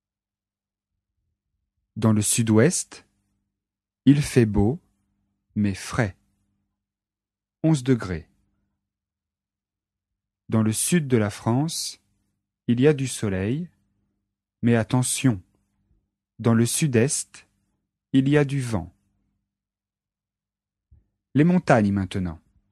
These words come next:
Il fait beau sur le massif central.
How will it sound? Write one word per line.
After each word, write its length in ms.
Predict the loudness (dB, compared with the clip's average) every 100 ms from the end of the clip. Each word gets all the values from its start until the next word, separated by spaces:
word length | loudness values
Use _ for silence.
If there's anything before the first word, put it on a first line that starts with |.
| _ _ _ _ _ _ _ _ _ _ 0
Il 160 | 2
fait 220 | 4 2
beau 240 | 4 2 2
sur 200 | -2 -4
le 120 | -2
massif 520 | -2 -4 -6 -6 -8
central. 720 | -6 -6 -6 -6 -4 -4 -6